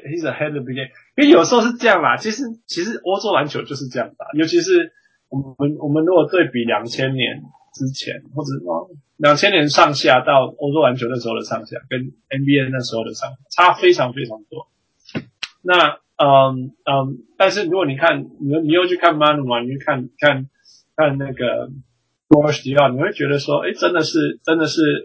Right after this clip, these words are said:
呃，呃，呃，呃，呃，这两边篮球差非常多。但是你记不记得那时候就是国际赛，美国一直输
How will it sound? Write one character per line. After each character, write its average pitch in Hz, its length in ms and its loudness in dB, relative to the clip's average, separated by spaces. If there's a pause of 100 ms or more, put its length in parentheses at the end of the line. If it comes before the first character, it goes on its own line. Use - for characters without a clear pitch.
呃， 123 360 4 (800)
呃， - 80 -4
呃， 135 440 8
呃， 123 400 4
呃， 139 500 0
这 190 240 0 (760)
两 147 260 6
边 202 160 8
篮 165 160 8
球 143 140 0
差 151 440 2
非 147 160 0
常 120 320 -4
多。 120 320 -6 (200)
但 180 120 2
是 180 240 -2 (400)
你 160 120 2
记 269 100 4
不 226 80 2
记 254 100 0
得 214 80 6
那 226 100 6
时 190 140 4
候 214 120 6
就 196 120 -2
是 185 160 -2
国 143 140 -2
际 165 140 0
赛， 160 180 6
美 120 160 -2
国 110 160 -10
一 - 20 -8
直 127 140 -12
输 123 160 -8